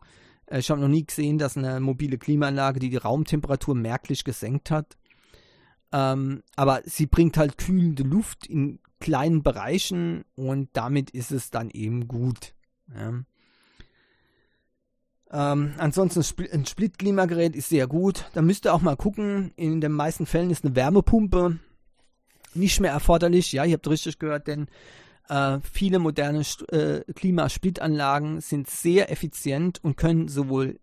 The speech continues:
äh, kühlen als auch heizen. Das heißt, ihr habt ein All-in-One-Package und das dürfte für manche eine gute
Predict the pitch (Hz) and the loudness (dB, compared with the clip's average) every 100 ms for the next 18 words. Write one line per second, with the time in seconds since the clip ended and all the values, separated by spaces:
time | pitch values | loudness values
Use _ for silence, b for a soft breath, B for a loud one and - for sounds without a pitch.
0 | - 139 127 135 - _ _ _ - 202 | -10 -6 -6 -8 -14 _ _ _ 4 6
1 | 196 202 196 - 160 - - 139 - - | 6 4 2 -2 -2 -4 -6 -6 -6 -6
2 | 135 160 - 131 120 120 123 - - b | -4 -4 -4 -8 -6 -6 -6 -10 -18 b
3 | b b - 127 - _ 139 135 147 160 | b b -6 -4 -4 _ -6 0 4 4
4 | - 147 131 131 156 - 143 - 156 - | 4 0 0 0 0 -2 -2 -2 -6 -6
5 | - b b b b - 135 131 135 143 | -12 b b b b -6 0 0 0 -6
6 | - _ - 131 165 160 151 139 139 127 | -16 _ -14 -4 0 0 0 -4 -4 -4
7 | 143 151 135 170 175 175 160 156 | -4 -2 -2 -2 -2 -2 -2 -2